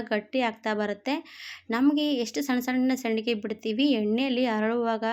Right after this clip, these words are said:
ಏನಂದ್ರೆ ಕೇಳಬೇಡಿ, ಅದಕ್ಕಿಂತ ದುಪ್ಪಟ್ಟಾಗಿ ಎಣ್ಣೆಯಲ್ಲಿ ಉಬ್ಬುತ್ತೆ ನೋಡಿ.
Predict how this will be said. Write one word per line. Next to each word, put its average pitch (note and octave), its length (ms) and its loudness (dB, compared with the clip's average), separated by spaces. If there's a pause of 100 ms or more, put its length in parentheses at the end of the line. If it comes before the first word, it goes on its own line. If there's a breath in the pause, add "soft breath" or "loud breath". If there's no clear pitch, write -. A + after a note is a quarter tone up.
(140)
ಏನಂದ್ರೆ A3 440 0
ಕೇಳಬೇಡಿ, G#3+ 460 -2 (400 loud breath)
ಅದಕ್ಕಿಂತ C4+ 460 2 (100)
ದುಪ್ಪಟ್ಟಾಗಿ A3+ 680 -2
ಎಣ್ಣೆಯಲ್ಲಿ A3 420 0
ಉಬ್ಬುತ್ತೆ A3 460 -6
ನೋಡಿ. G#3+ 220 0